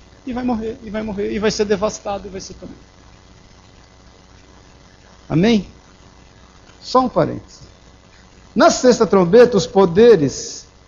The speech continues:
dos gentios disputam posição com o poder.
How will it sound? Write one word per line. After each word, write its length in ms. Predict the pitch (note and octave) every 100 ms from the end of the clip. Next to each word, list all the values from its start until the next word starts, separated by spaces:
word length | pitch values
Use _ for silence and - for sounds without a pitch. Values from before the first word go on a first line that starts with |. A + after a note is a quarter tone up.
| _ _ _ _ D#3
dos 140 | E3+
gentios 540 | E3+ E3 - A#3 F3
disputam 880 | D#3+ A3+ - - B3 C#4 - C#4+ C#4 - _ _ _ _
posição 640 | G#3 A3 A3 - G3+ G#3
com 180 | G#3+ A3+
o 40 | A3
poder. 520 | A#3 A#3+ F3+ C#3+